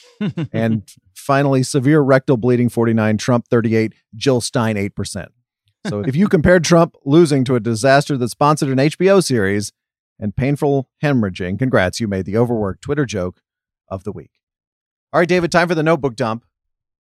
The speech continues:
Speaker 2: And I think we should start with the actually enlightening quote of the week. Uh, most quotes that appear in print or on,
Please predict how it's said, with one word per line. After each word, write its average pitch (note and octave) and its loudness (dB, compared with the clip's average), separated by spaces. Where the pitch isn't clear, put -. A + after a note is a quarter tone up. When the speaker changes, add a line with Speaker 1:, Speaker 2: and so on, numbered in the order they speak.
Speaker 2:
And B2 -2
I B2 2
think F#3+ -4
we D#3 2
should C3 -2
start D3 2
with B2 2
the A#2+ -6
actually F#3 0
enlightening C#3+ 2
quote D3+ 2
of D3 2
the C#3 2
week. A#2 -2
Uh, G2+ -2
most C3 0
quotes D3+ 0
that C3+ 2
appear C3 0
in G#2+ -4
print C#3 -2
or A2+ 0
on, G#2+ 0